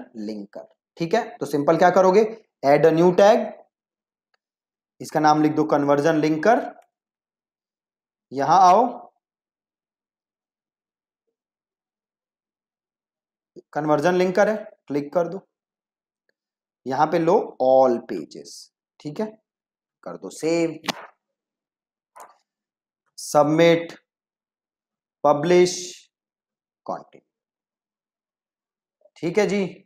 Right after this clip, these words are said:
डन है। वर्कस्पेस पे आओ, प्रीव्यू करो,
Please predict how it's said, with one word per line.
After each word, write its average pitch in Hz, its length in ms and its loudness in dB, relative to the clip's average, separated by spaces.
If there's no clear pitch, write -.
डन 160 200 0
है। 190 300 -4
वर्कस्पेस 147 540 -4
पे 185 60 0
आओ, 170 240 4
प्रीव्यू 156 360 -2
करो, 170 380 4